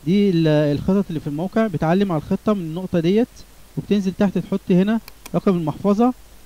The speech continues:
وهنا بتحط المبلغ وتعمل توجيه للحساب بتاعك. ممكن تخش عن طريق الاسم بتاعك من هنا، كل حاجة بتبقى مكتوبة هنا، هنترجم باللغة العربية.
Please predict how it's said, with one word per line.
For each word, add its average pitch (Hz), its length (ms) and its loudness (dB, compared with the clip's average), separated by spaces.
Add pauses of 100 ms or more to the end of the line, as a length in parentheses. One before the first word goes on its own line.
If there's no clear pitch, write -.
(220)
وهنا 208 280 2
بتحط 190 320 -2
المبلغ 208 420 2
وتعمل 202 500 2
توجيه 170 300 2
للحساب 156 840 0
بتاعك. 190 360 0 (2500)
ممكن 202 240 -8
تخش 208 300 -6
عن 170 120 0
طريق 185 180 0
الاسم 190 240 -2
بتاعك 196 280 0
من 175 60 -4
هنا، 190 120 -4
كل 190 200 -4
حاجة 190 240 0
بتبقى 160 200 -4
مكتوبة 165 400 -4
هنا، 208 140 -2
هنترجم 170 300 -6
باللغة 156 200 -6
العربية. 160 460 -2